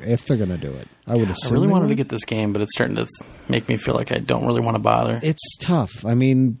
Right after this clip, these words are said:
Speaker 1: there, there's actually enough there to keep you busy for a long time.
Speaker 2: Sure.
Speaker 1: Between the online tournaments and stuff and, and what is there.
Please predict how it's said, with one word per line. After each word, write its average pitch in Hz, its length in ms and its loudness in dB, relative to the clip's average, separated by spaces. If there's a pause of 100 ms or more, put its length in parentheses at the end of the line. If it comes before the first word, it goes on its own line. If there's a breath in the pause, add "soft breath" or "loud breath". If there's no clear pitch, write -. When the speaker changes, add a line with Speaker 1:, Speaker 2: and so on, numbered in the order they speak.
(140)
Speaker 1:
there, 175 320 4
there's 175 520 2
actually 180 480 2
enough 147 300 2
there 135 180 4
to 123 80 2
keep 143 240 0
you 123 60 4
busy 107 320 2
for 104 200 -2
a 98 40 2
long 101 280 0
time. 117 400 0 (720)
Speaker 2:
Sure. 120 260 2
Speaker 1:
Between 127 400 4
the 120 80 4
online 120 400 4
tournaments 131 540 2
and 139 120 0
stuff 135 360 2
and, 110 220 2
and 107 260 0
what 110 160 4
is 110 240 4
there. 160 340 2